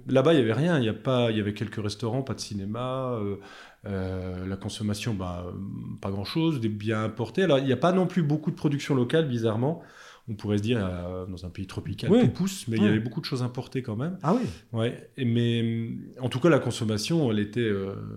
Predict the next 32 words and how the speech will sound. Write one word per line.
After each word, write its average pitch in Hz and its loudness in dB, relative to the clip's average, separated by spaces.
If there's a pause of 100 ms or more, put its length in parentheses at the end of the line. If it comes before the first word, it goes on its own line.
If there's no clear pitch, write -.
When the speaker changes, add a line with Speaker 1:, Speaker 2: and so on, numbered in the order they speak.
(140)
Speaker 1:
voilà, 104 -8 (160)
Speaker 2:
Réduite. 120 4
Speaker 1:
pas 104 -2
trop - -6
d'opulence, 104 -6
ouais. 95 -14 (840)
Et 98 -4
là, 131 2
ça 143 2
surprend 160 0
beaucoup 139 0
quand 110 -6
on 104 -2
rentre 120 -2
en 113 2
Speaker 2:
Ouais. 107 2
Speaker 1:
Europe, 156 0
on 104 -4
se 110 -10
dit, 113 -10
waouh. - -14 (460)
Speaker 2:
Tu 131 -6
peux 117 -4
dire, 135 -4
c'est 131 -4
un 123 0
choc, 185 0
quoi. 113 -10
Enfin, 117 -4
Speaker 1:
Ah 135 6
oui, 143 6
Speaker 2:
ouais. 151 0